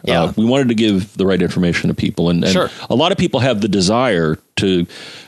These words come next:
Speaker 2: So, so if you do this through the browser, you get the access to the D S M interface, just like you, which is a, a desktop in and of itself. It's just a
Speaker 1: Right.
Speaker 2: different one. It's not your Mac desktop.
Speaker 1: And you can certainly get to your files from there.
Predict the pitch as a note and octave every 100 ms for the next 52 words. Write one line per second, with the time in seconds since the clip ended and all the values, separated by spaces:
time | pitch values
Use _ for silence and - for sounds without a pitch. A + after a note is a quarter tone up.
0 | - - - F3+ E3 D#3+ D3+ A#3 A#3+ G3+
1 | - D#3+ C#3+ D3 C#3+ C3 F#2+ F#2+ F#2 B2+
2 | C#3 F3 D3+ B2 A2 - G#2 - G2+ F2+
3 | G#2 F#2+ - G2 E2+ D#2 - F#2 D#2 -
4 | - - B2+ - G#2+ - F#2+ A2+ E3+ A3
5 | F#3 E3 - - - _ _ _ - D3+
6 | - D3+ C#3+ A2+ D3+ - C#3+ - _ _
7 | - C#3 C3 G#2 G2 - G2 C#2 F#2 -
8 | A2 B2+ B2+ F#2 D#2 D2 D#2+ G2+ F#2+ F2
9 | F#2+ - A#2 - - D#3 D#3+ G3+ A3+ A3
10 | B3 D4 D#4+ A#3+ F3 D3+ G#3 - E3 C#3
11 | - D3+ D#3 G2+ D#2 - E2 C3+ - -